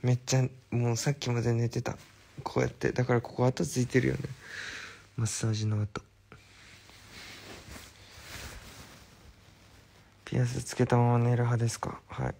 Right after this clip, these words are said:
つけっぱなしです。シソン、眉毛折れてるね。ここでしょ？癖っ気なのよ。マッサージの先生になろうかな。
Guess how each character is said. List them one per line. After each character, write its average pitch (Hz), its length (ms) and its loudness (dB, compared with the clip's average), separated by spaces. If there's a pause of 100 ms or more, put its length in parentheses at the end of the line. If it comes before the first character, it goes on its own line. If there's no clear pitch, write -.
つ - 140 -12
け - 80 -4
っ - 20 -2
ぱ - 160 -6
な - 120 -4
し - 120 -6
で - 140 -8
す。 - 200 -12 (2000)
シ - 200 -6
ソ 127 200 2
ン、 120 160 6
眉 135 240 6
毛 120 180 2
折 123 200 4
れ 113 60 6
て - 180 -4
る - 100 -6
ね。 - 60 -6 (560)
こ - 160 -14
こ 120 100 0
で 120 100 2
し 120 120 -2
ょ？ 131 160 0 (400)
癖 - 220 -2
っ - 20 0 (100)
気 139 100 -2
な 135 120 4
の 127 60 2
よ。 - 80 -2 (2250)
マ 113 100 -4
ッ - 20 -4
サ - 220 -2
ー 156 40 2
ジ 135 140 0
の 123 160 2
先 127 240 0
生 123 160 -2
に 120 80 2
な 120 100 2
ろ 120 120 0
う 117 40 -4
か - 140 -4
な。 - 160 -10